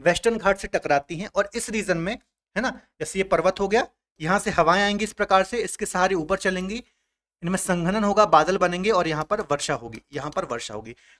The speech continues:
तो ये, इस रीजन में बहुत वर्षा होती है, ठीक है, ये वाला जो रीजन है,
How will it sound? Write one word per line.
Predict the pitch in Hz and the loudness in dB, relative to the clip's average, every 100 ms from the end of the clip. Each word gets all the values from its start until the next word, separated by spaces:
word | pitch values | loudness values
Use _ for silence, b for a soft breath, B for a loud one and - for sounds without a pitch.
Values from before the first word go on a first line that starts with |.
| - | -10
तो | |
ये, | 208 208 | -8 -4
इस | 254 254 | -4 -2
रीजन | 277 240 247 | -2 0 2
में | 254 | 0
बहुत | 170 226 233 | 4 4 4
वर्षा | 170 160 160 | 2 2 0
होती | 127 - 113 | -2 -8 -12
है, | - _ _ | -14 _ _
ठीक | 196 | -12
है, | 160 | -4
ये | 170 | 2
वाला | 170 | 2
जो | 190 | 2
रीजन | 185 156 185 | -2 -2 -2
है, | 156 214 | -2 -6